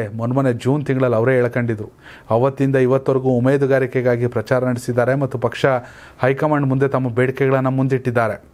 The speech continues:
ಎಲ್ಲಕ್ಕಿಂತ ಹೆಚ್ಚಾಗಿ ಕಳೆದ ಕೆಲ ತಿಂಗಳುಗಳಿಂದ ಚಿಕ್ಕಮಗಳೂರಿನಲ್ಲಿ, ಚಿಕ್ಕಮಗಳೂರಿನಲ್ಲಿ ಬೀಡು ಬಿಟ್ಟಿದ್ದಾರೆ ಪ್ರಮೋದ್ ಮಧ್ವರಾಜ್. ಉಡುಪಿ ಚಿಕ್ಕಮಗಳೂರು ಲೋಕಸಭಾ ಟಿಕೆಟ್ ಆಕಾಂಕ್ಷಿಗಳಲ್ಲಿ ನಾನೂ ಒಬ್ಬ ಎಂದು ಹೇಳಿದ್ದೆ. ಯಾರು ಸ್ಪರ್ಧಿಸಬೇಕೆಂದು ಪಕ್ಷ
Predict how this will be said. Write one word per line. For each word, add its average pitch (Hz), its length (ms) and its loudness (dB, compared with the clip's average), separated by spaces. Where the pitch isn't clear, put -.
ಎಲ್ಲಕ್ಕಿಂತ 175 500 0
ಹೆಚ್ಚಾಗಿ 151 320 0
ಕಳೆದ 135 220 2
ಕೆಲ 135 120 2
ತಿಂಗಳುಗಳಿಂದ 131 580 2
ಚಿಕ್ಕಮಗಳೂರಿನಲ್ಲಿ, 123 920 0
ಚಿಕ್ಕಮಗಳೂರಿನಲ್ಲಿ 127 800 0
ಬೀಡು 135 300 2
ಬಿಟ್ಟಿದ್ದಾರೆ 117 460 0
ಪ್ರಮೋದ್ 117 400 0
ಮಧ್ವರಾಜ್. 110 600 0
ಉಡುಪಿ 127 260 2
ಚಿಕ್ಕಮಗಳೂರು 165 500 2
ಲೋಕಸಭಾ 156 360 2
ಟಿಕೆಟ್ 147 360 0
ಆಕಾಂಕ್ಷಿಗಳಲ್ಲಿ 131 680 0
ನಾನೂ 123 220 2
ಒಬ್ಬ 151 240 2
ಎಂದು 123 160 -4
ಹೇಳಿದ್ದೆ. 113 320 0
ಯಾರು 123 240 0
ಸ್ಪರ್ಧಿಸಬೇಕೆಂದು 151 760 0
ಪಕ್ಷ 151 140 -6